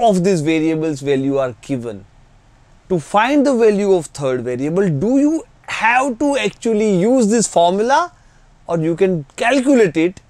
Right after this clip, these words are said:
in your mind? That is what matters. That is what, that is what determines your understanding. For example, if speed and time are given, can you find the distance? Like, if somebody tells you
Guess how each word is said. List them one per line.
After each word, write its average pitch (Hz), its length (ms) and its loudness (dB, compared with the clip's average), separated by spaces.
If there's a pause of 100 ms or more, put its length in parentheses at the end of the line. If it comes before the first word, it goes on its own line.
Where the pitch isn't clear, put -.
in 139 180 0
your 127 140 -4
mind? 98 400 -16 (340)
That 170 180 -6
is 185 160 0
what 156 180 0
matters. 139 400 -6
That 156 200 -4
is 208 180 -4
what, 190 380 -4
that 151 260 -2
is 233 140 0
what 185 220 -2
determines 156 800 -8 (460)
your 160 340 -2
understanding. 123 720 -6 (960)
For 311 200 2
example, 175 540 0 (840)
if 208 400 0
speed 269 360 0
and 254 160 4
time 185 240 2
are 160 140 0
given, 117 340 -12
can 190 180 -6
you 220 140 -4
find 175 300 -10
the 160 60 -6
distance? 139 460 -10
Like, 160 220 -6
if 214 140 -2
somebody 170 440 -2
tells 135 340 -4
you 107 140 -12